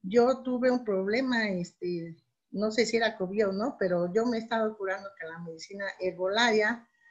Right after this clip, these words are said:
cambiar los marcos normativos institucionales, ¿no? Las instituciones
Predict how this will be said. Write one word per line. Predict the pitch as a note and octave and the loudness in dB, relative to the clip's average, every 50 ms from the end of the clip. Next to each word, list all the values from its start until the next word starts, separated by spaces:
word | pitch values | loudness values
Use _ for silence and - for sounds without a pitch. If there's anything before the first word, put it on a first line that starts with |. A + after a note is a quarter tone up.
| _ _ | _ _
cambiar | - F#3+ F#3+ G3+ G#3+ A3+ A#3+ B3+ | 0 2 2 4 6 6 6 6
los | B3+ B3 | 6 4
marcos | B3 A#3+ A#3+ A#3+ - A#3 A#3 | 4 4 2 0 0 0 0
normativos | A3 F#3+ F#3 F3+ F3+ F3+ F3 F3 - - B3 B3 A#3 A#3+ A3+ A3+ - | 0 0 0 0 0 0 -2 -2 -2 -4 -4 -2 0 -2 -2 -2 -2
institucionales, | F#3 F3+ F3+ - F#3 E3+ - F3+ F3 - F#3+ F#3 G3 A3 A#3+ C4 G#3+ G3 G3 | -2 -2 -4 -6 -12 -10 -10 -10 -10 -8 -8 -4 -2 0 0 2 2 0 0
¿no? | G3 A3 D4+ G#4+ | -2 -6 -4 -2
Las | E4+ A#3+ G3 - A3 | 0 0 0 2 0
instituciones | G3+ G3+ - G#3+ G#3 - G3+ G#3 - B3 B3 B3 B3+ B3+ A#3+ A#3+ A#3 A#3 | -2 -2 -2 -4 -6 -4 -4 -4 0 2 2 4 4 4 4 2 0 -2